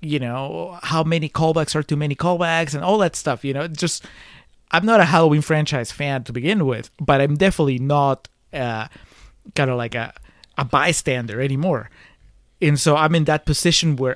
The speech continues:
I actually, I can't help but have an opinion about this movie. <laughs> And that's probably why it's, you know, it, it comes out on the negative side.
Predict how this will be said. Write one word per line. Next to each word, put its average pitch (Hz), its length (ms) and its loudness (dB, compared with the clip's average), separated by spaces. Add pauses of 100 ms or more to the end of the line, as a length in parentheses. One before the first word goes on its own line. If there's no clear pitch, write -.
I 147 120 0
actually, 139 520 -4 (280)
I 165 120 6
can't 175 320 2
help 160 240 4
but 135 140 -2
have 151 220 0
an 147 100 2
opinion 139 500 0
about 117 280 -6
this 135 180 -2
movie. 139 300 2
<laughs> - 40 -12 (1000)
And 131 180 -2
that's 151 340 0
probably 131 640 0
why 139 560 2 (480)
it's, - 520 -6 (540)
you 131 160 -4
know, 123 140 -4
it, 139 280 -4
it 143 160 -4
comes 131 240 -4
out 123 200 -2
on 110 60 -6
the 101 60 -8
negative 120 380 -4
side. - 380 -14